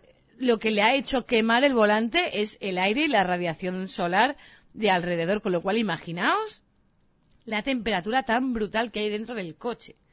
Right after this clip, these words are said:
Así que olvidaos del coche.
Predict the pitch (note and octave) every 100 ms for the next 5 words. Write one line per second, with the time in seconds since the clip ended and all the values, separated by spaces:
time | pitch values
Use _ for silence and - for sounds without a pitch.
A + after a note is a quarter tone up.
0 | _ _ - _ - - A#3+ - C4+ A3+
1 | G3+ A3 G#3 F#3+ A3 C#4+ B3+ A3 A3 -
2 | D#3+